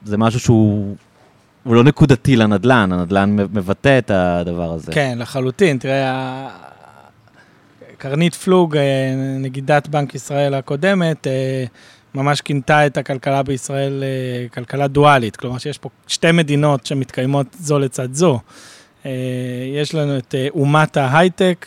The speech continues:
Speaker 2: כאילו, שמתקיימת בעיקר בתל אביב, אה, אה, וב-, ובאזור המרכז, שבאמת מתאפיינת בשכר גבוה, בתנאי עבודה, בפריון גבוה, כן? ולצידה, אה, ו-,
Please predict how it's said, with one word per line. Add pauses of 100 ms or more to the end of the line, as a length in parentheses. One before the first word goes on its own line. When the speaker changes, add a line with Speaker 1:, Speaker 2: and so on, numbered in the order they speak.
Speaker 2:
כאילו,
שמתקיימת
בעיקר
בתל
אביב,
אה, (640)
אה, (480)
וב-, (100)
ובאזור
המרכז, (160)
שבאמת
מתאפיינת
בשכר
גבוה,
בתנאי
עבודה,
בפריון
גבוה,
כן?
ולצידה, (760)
אה, (140)
ו-,